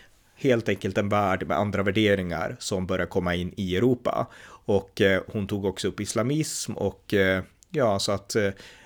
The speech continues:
eh, med islamisterna i Sverige så finns en infrastruktur som, som gör att, eh, eh, unga män delar in kvinnor i dåliga och bra kvinnor och, eh, och sådär.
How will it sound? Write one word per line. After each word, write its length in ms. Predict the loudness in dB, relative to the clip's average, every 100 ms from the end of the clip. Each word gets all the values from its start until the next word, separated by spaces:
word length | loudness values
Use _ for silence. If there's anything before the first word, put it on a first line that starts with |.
| _
eh, 200 | -4 -2
med 160 | 0 -2
islamisterna 560 | 0 0 0 -2 0
i 60 | 0
Sverige 340 | 2 2 2
så 200 | -2 -4
finns 320 | -2 -4 -2
en 140 | -4 -2
infrastruktur 960 | -4 -2 -4 -2 -6 -2 0 0 0
som, 360 | -2 -2 -2 -4
som 220 | -4 0
gör 360 | 2 2 0 -2
att, 360 | -4 -6 -4
eh, 120 | -2 0 -4 -16 -20 -14 -2
eh, 220 | 2 2 2
unga 320 | 2 2 4
män 300 | 4 2 4
delar 280 | 4 4 2
in 180 | 0
kvinnor 420 | -2 -2 -2 0 0
i 100 | 0
dåliga 520 | 0 2 2 2 0
och 180 | 0 -2
bra 220 | 2 2
kvinnor 500 | 2 -2 -4 -4 -6 -6
och, 360 | -4 -4 -4 -2
eh, 280 | 2 2 0
och 160 | -4
sådär. 300 | -6 -4 -4